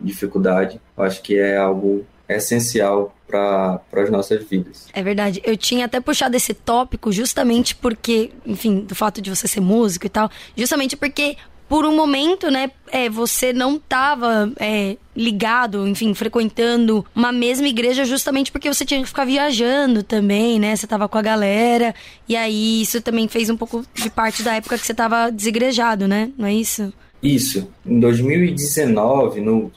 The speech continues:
Speaker 1: foi em dois mil e dezenove, ali no, no começo de dois mil e dezenove, foi quando eu tive o primeiro contato com o pessoal do, do Coletivo Candeeiro, pela figura do Marco Teles, que é o diretor.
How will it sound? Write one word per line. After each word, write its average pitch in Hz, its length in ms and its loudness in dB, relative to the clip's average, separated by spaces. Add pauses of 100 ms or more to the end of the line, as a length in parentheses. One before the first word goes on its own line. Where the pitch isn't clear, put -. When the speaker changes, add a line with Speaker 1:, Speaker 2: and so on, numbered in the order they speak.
(260)
Speaker 1:
foi 101 220 2
em 101 60 0
dois 107 160 2
mil 131 80 0
e 135 40 0
dezenove, 107 480 2
ali 98 160 2
no, 101 260 -2
no 104 120 -2
começo 104 320 0
de - 60 -12
dois 113 160 2
mil 117 80 4
e 110 40 4
dezenove, 113 420 2 (260)
foi 120 180 2
quando 123 180 2
eu 127 40 4
tive 127 220 0
o 123 60 2
primeiro 131 380 2
contato 113 720 0
com 101 420 0 (140)
o - 60 -20
pessoal 101 300 2
do, 101 180 0
do 98 140 -4
Coletivo 101 340 0
Candeeiro, 131 580 0 (500)
pela 110 220 4
figura 110 360 0
do 107 140 2
Marco 107 320 0
Teles, - 280 2
que 120 100 0
é - 20 4
o 110 80 0
diretor. 127 580 2